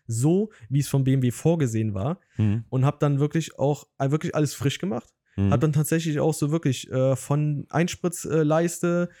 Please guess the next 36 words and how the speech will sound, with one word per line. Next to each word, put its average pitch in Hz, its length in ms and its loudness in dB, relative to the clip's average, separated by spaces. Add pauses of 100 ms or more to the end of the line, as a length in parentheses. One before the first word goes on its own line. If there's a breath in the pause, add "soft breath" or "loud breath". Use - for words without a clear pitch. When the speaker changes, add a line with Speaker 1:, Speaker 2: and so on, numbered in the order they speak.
(220 soft breath)
Speaker 1:
äh, 143 200 0
hab 151 140 2
ich - 80 -2
mir 160 100 2
besorgt 151 340 2
mit 135 120 0
der 135 140 4
neuen, 135 420 0
ähm, 123 600 -2 (140)
mit 120 240 -4
dem 123 100 -2
neuen 120 180 0
Saugrohr 165 360 0
und 156 80 0
alles. 151 320 -2 (320 loud breath)
Äh, 131 200 4
hab - 160 0
dann 143 120 2
auch 127 160 2
neue 131 180 4
Bremsleitungen 170 580 2
da 170 60 2
gezogen 156 340 0
und 156 120 0
vom 131 160 -2
Spritfilter 156 600 -2
hoch, 165 300 2
dass 131 180 -4
es 127 140 -2
halt 131 160 0
wirklich, 139 360 -4
Speaker 2:
Mhm. 104 160 2
Speaker 1:
ich 110 100 2
hab 151 140 0 (240)
wirklich, 151 480 2
also, 117 400 -2